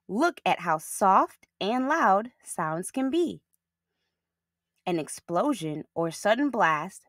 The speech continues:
makes a special kind of wave energy called a shock wave. It creates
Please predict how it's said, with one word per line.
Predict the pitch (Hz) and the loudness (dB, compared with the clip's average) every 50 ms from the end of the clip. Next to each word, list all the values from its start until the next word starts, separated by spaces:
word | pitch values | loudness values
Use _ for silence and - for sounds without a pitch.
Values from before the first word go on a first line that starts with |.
| _ | _
makes | - 170 180 - - | -6 -6 -6 -6 -8
a | 160 151 | -14 -12
special | - - - - 208 226 254 - - 160 143 | -12 -8 -2 0 2 2 2 0 -4 -6 -6
kind | - 170 156 151 156 | -6 -8 -8 -8 -8
of | 160 147 | -8 -8
wave | 151 156 165 160 165 170 - - | -8 -6 -6 -4 -6 -6 -6 -6
energy | 180 190 196 196 185 190 208 208 | -4 -4 -4 -4 -6 -8 -10 -10
called | - - - 160 170 175 196 | -6 -2 0 2 2 2 0
a | 202 | -2
shock | 202 - - - 156 156 175 - - | -4 -4 2 4 6 6 6 4 -2
wave. | - - 143 139 135 135 139 _ _ _ _ _ _ _ _ _ _ _ | -14 -14 -12 -12 -12 -14 -16 _ _ _ _ _ _ _ _ _ _ _
It | - 220 247 - - | 0 0 0 0 -2
creates | - - 165 156 160 165 175 185 - | -8 -8 -6 -4 -2 -2 -2 -4 -6